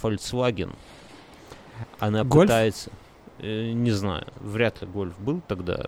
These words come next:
Speaker 1: в шестьдесят шестом
Speaker 2: Ну, не
Speaker 1: году.
Speaker 2: Гольф, наверное, этот, а, ее Volkswagen, который Жучок.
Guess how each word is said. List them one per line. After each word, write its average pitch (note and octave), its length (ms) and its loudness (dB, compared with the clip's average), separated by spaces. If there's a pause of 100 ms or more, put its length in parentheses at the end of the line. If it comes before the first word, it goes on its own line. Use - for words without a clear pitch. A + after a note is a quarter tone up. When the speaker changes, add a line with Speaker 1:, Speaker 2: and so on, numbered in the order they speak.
Speaker 1:
в - 120 -16
шестьдесят G2 340 -4
шестом - 400 -2
Speaker 2:
Ну, F#3 80 10
не F#3 140 8
Speaker 1:
году. - 100 6
Speaker 2:
Гольф, A#3 160 6
наверное, F#3+ 480 8
этот, D3+ 280 2
а, C#3 420 2 (120)
ее E3 220 4
Volkswagen, D3+ 680 2
который C3+ 420 2
Жучок. C3+ 520 2